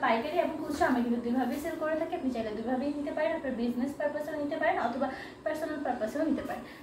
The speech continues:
তো এবার কিন্তু নেক্সট অন্য আরেকটি ডিজাইনের শাড়িতে চলে আসছি। এটা কিন্তু খুব সুন্দর একটা ডিজাইনার শাড়ি। So ফার্স্টে আমরা কি দেখবো? এটা হচ্ছে, আহ, কালার কম্বিনেশনটা দেখি। খুব সুন্দর কিন্তু একটা পিঙ্কের সাথে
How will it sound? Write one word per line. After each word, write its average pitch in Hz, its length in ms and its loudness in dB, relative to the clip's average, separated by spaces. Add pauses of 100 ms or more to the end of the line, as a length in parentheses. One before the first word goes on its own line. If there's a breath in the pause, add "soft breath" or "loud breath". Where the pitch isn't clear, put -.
তো - 80 -10
এবার 330 200 0
কিন্তু 339 220 0
নেক্সট 311 300 0
অন্য 320 260 4
আরেকটি 311 360 4
ডিজাইনের 233 380 2
শাড়িতে 226 380 -2
চলে 208 140 0
আসছি। 214 240 -2
এটা 254 100 -2
কিন্তু 240 260 0
খুব 294 100 -8 (100)
সুন্দর 339 260 -2
একটা - 180 -4 (100)
ডিজাইনার 214 340 -2
শাড়ি। 233 360 -2 (400 loud breath)
So 349 60 -4 (100)
ফার্স্টে 311 260 -2
আমরা 302 220 2 (100)
কি 277 60 -6
দেখবো? 247 260 -2
এটা 262 280 -2
হচ্ছে, 262 360 -4
আহ, 214 320 -4
কালার 285 220 0
কম্বিনেশনটা 240 540 2
দেখি। - 320 -4 (360 loud breath)
খুব 381 160 -2
সুন্দর 359 300 -2
কিন্তু 330 220 -2
একটা 320 120 -2 (100)
পিঙ্কের 285 340 0
সাথে - 460 -2